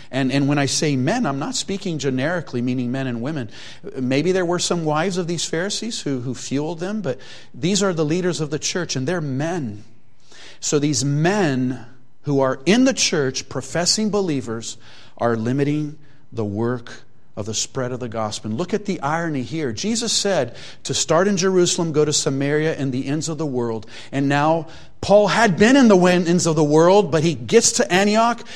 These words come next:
where he could go back to the ends of the world, which is desperately needed. Beloved, put it into this p-, paradigm. There are people dying in the ends of the world that Paul was in, and they were dying without Christ.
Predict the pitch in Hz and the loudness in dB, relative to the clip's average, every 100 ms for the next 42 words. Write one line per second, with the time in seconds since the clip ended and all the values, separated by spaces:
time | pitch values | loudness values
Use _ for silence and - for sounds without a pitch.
0 | - 165 170 175 - 170 190 202 170 196 | 0 4 6 6 6 8 8 8 8 6
1 | 247 240 196 196 196 180 165 156 165 214 | 4 4 6 6 4 4 4 6 6 6
2 | 220 175 165 131 110 202 - 208 185 165 | 4 0 0 -2 2 2 4 0 0 2
3 | 208 202 131 - - 160 196 190 - 214 | 4 2 0 -12 0 2 4 2 2 0
4 | 226 240 220 202 220 - - - - - | 2 0 0 2 2 0 -4 -14 -8 -6
5 | 165 240 233 185 165 147 190 196 185 226 | 0 4 6 6 4 4 4 4 6 2
6 | 226 220 208 226 262 175 160 165 170 170 | 6 8 8 6 6 4 4 2 4 4
7 | 175 175 160 156 214 202 127 - - - | 4 2 2 4 4 2 0 -6 -14 0
8 | 156 147 - 190 180 170 185 220 170 139 | 0 2 4 6 6 4 4 2 0 0
9 | 165 180 202 185 185 208 196 175 185 214 | 4 8 8 6 4 4 4 6 6 6
10 | - 226 240 185 - - | 4 4 4 0 -4 -6